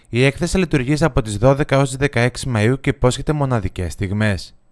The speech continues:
Οι ημερομηνίες εξαγωγής δεν επιλέχθησαν τυχαία, αφού, όπως σημείωσε και η διοίκηση του επιμελητηρίου, στόχος είναι και η ενίσχυση του εορταστικού κλίματος για τα ελευθέρια της Αλεξανδρούπολης. Οι βασικοί πυλώνες που θα αναδειχθούν μέσα από την έκθεση είναι της τεχνολογίας, των μέσων επικοινωνίας και του marketing,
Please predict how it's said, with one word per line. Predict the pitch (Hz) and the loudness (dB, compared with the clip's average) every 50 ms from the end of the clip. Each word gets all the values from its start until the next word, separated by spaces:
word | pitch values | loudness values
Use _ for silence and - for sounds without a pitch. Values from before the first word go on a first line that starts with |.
| _ - | _ -4
Οι | 123 123 | -4 0
ημερομηνίες | 120 120 120 120 113 113 110 117 123 120 123 | 2 2 2 2 2 2 0 0 0 0 0
εξαγωγής | 147 123 - 156 139 120 127 113 98 113 113 | -2 0 0 0 2 2 0 0 0 -2 -2
δεν | 113 143 147 | -2 -2 -2
επιλέχθησαν | 151 135 - 151 151 139 - - - - 139 131 | -2 -2 0 0 0 -2 -2 -6 -4 -4 -4 -4
τυχαία, | 110 110 98 - 113 113 113 123 | -4 -8 -6 -2 0 0 2 2
αφού, | 135 131 - - 139 | 0 -2 0 0 0
όπως | 131 147 143 | 2 2 -2
σημείωσε | - - 131 127 131 139 139 - 143 | 0 -2 -2 0 0 -2 -2 -2 -4
και | - - 120 | -6 -6 -4
η | |
διοίκηση | 104 120 127 123 - 143 117 - | -2 -2 -2 -2 -4 -6 -8 -4
του | - 135 | -6 -6
επιμελητηρίου, | 113 - 117 117 110 107 - - 107 98 107 123 135 131 - - | -6 -4 -4 -2 -2 -2 -2 -2 0 2 2 0 0 -2 -6 -10
στόχος | - - - 160 165 - 180 160 - | -10 2 4 4 6 6 2 0 2
είναι | 170 175 180 170 | 0 0 -2 -2
και | 175 - 156 | -2 -2 0
η | 139 | 0
ενίσχυση | 127 123 135 139 127 127 120 147 - | 0 0 -2 -4 -6 -6 -8 -8 -6
του | - 143 | -4 0
εορταστικού | 143 135 127 117 - 123 110 - 120 - 143 139 | 2 2 2 2 0 -2 -2 -2 -2 -2 -2 -2
κλίματος | - 143 135 131 131 139 135 170 | 0 -2 0 0 0 -2 -2 -2
για | 160 170 143 | -2 -2 -2
τα | 131 | -2
ελευθέρια | 127 123 117 - - - 107 104 104 | -2 -2 -2 -2 -2 -2 0 0 0
της | 101 113 101 110 | -2 -4 -4 -4
Αλεξανδρούπολης. | 120 117 110 - 123 117 113 113 120 120 113 120 113 104 92 85 82 - - - - - _ | -4 -4 -4 -2 -4 -2 -2 -2 -4 -4 -2 -2 -2 -2 -2 -6 -8 -12 -18 -20 -20 -20 _
Οι | - 143 | -4 -2
βασικοί | 135 139 139 - - - - 156 | 2 2 0 0 0 -2 -2 -2
πυλώνες | 151 180 170 160 170 175 180 180 - | 0 2 4 4 6 4 4 0 -2
που | - 170 | -4 -2
θα | - 160 | 0 0
αναδειχθούν | 156 147 139 123 127 - - - 156 151 | 0 2 2 0 -2 -2 -2 -2 0 2
μέσα | 151 151 - - | 2 2 2 0
από | 165 - 165 156 | 2 2 0 0
την | - 131 131 | 0 -2 -2
έκθεση | 135 135 135 143 135 - | -2 -2 -2 -6 -4 -2
είναι | 151 156 151 | -2 -4 -4
της | 135 - - | -6 -4 -4
τεχνολογίας, | 151 139 127 131 123 120 117 113 101 110 123 139 156 147 - | -4 -2 -2 0 2 2 2 2 2 2 0 0 0 -2 -2
των | - 123 | -4 -2
μέσων | 127 139 143 - 156 147 | -2 -2 -2 -2 -4 -4
επικοινωνίας | 135 143 139 - 127 127 131 143 143 - | -4 -6 -4 -4 -4 -2 -2 -4 -2 -2
και | - 139 | -4 -4
του | - 123 107 104 110 | -2 -2 -2 2 2
marketing, | 117 117 120 117 123 113 127 151 160 | 2 2 2 0 -4 -4 -4 -6 -6